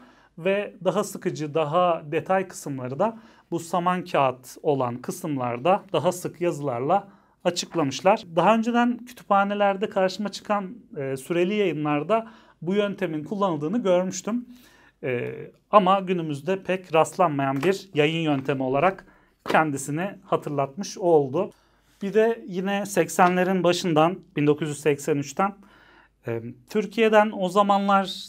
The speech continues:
dünyadaki bilgisayar gelişmeleri nasıl takip ediliyormuş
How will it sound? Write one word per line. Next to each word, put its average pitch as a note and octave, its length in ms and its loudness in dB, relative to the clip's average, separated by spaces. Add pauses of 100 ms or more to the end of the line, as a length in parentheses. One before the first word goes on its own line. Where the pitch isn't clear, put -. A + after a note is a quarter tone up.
dünyadaki F3 520 -2
bilgisayar E3+ 480 0
gelişmeleri D#3+ 880 -2 (200)
nasıl E3 360 -2
takip D#3 340 0
ediliyormuş C#3 720 -4